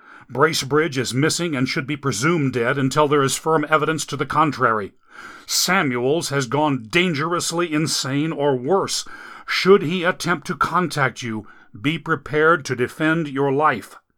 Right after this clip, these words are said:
I attribute the cause of his mental disintegration to the ingesting of a certain compound discovered in a jar in cavern number eight. It was Turnbull's assertion that this chamber could have been the actual living quarters of Hassan Isaba,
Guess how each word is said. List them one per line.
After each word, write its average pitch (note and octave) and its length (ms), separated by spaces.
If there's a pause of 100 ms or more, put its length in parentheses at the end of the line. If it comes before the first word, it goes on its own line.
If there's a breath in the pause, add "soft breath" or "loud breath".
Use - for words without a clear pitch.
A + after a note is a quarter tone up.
(380)
I A#2 120
attribute F3+ 500
the D#3 80
cause D3 500
of B2+ 80
his B2+ 180
mental D3+ 460
disintegration C#3 1000
to D#3 100
the C#3 160
ingesting C#3+ 600
of A#2+ 80
a B2+ 60
certain F3+ 400
compound C3 1040 (320 loud breath)
discovered F#3+ 580
in E3 140
a C3 80
jar C#3+ 500
in B2+ 300
cavern E3 600
number D#3 520
eight. C#3+ 340 (480)
It D3 160
was D3+ 200
Turnbull's F3 640
assertion C3+ 720
that C3 160
this E3 180
chamber C3+ 480
could F3 220
have D3 200
been D3+ 220
the C#3 200
actual F3 600
living E3+ 340
quarters C#3+ 540
of B2 100
Hassan D#3 500
Isaba, C#3+ 600